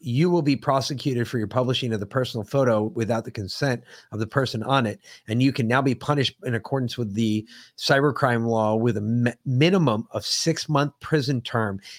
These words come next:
and or a fine ranging between, uh, fifty thousand pounds and a hundred thousand pounds. The editor, developer, and host of the new media website as well,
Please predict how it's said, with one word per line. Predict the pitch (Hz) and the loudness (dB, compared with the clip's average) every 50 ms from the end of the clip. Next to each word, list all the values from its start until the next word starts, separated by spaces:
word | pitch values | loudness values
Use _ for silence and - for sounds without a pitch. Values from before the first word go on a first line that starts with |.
| - _ - - | -20 _ -2 2
and | 143 151 156 160 156 | 2 4 4 2 2
or | - - 135 131 120 120 - - | 2 2 2 4 2 2 0 0
a | 120 117 104 | -2 -2 -2
fine | - - 147 139 139 131 123 117 110 110 | -2 -2 0 0 2 2 0 0 -2 0
ranging | 113 120 123 120 113 120 123 117 104 | 0 0 0 0 0 0 0 0 0
between, | 117 110 - - - 131 123 120 113 113 110 113 110 _ _ _ _ _ _ _ _ _ - | -2 -4 -4 -6 -4 -2 0 0 0 0 -2 -4 -8 _ _ _ _ _ _ _ _ _ -8
uh, | - 110 104 101 101 98 _ - | -4 -2 0 0 -2 -4 _ -2
fifty | - 165 156 - 156 131 | -2 -2 0 0 -2 0
thousand | - 156 147 147 135 117 135 120 - | 2 2 2 2 2 0 -2 -4 -4
pounds | - - 143 139 139 135 131 127 127 120 110 - - | -2 -2 0 0 2 2 2 0 0 -2 -4 -6 -8
and | - 117 113 | -6 -4 -4
a | 107 101 | -4 -4
hundred | - - - 160 156 143 120 - | -6 -4 -2 0 0 0 0 0
thousand | 131 110 101 87 98 101 - | 0 0 -2 -2 -6 -10 -12
pounds. | - 104 95 85 - - - - - _ _ _ _ _ _ _ _ _ _ _ _ _ _ _ _ - | -10 -12 -12 -12 -14 -18 -20 -20 -20 _ _ _ _ _ _ _ _ _ _ _ _ _ _ _ _ 0
The | 120 123 | 2 4
editor, | 123 139 151 156 156 151 147 | 4 6 6 4 4 4 4
developer, | 131 127 117 135 131 131 135 123 - 139 123 117 | 2 2 2 4 4 4 2 2 2 2 2 2
and | 104 - | 0 -2
host | - - - 151 156 143 131 - - | -4 0 2 2 4 2 2 0 -4
of | 131 110 | -6 -4
the | 110 113 | -2 -2
new | 113 120 131 151 156 151 | 0 2 2 2 2 2
media | 139 135 127 123 120 117 110 107 110 110 - - - _ _ - | 2 2 2 2 4 4 4 2 0 -2 -6 -14 -20 _ _ 0
website | 135 143 131 123 - - 135 120 117 117 - | 0 0 0 0 0 0 2 2 2 0 -2
as | - 113 101 104 | -6 -8 -8 -4
well, | 107 113 143 151 143 127 120 120 - 123 | 0 2 4 4 4 4 2 2 0 -2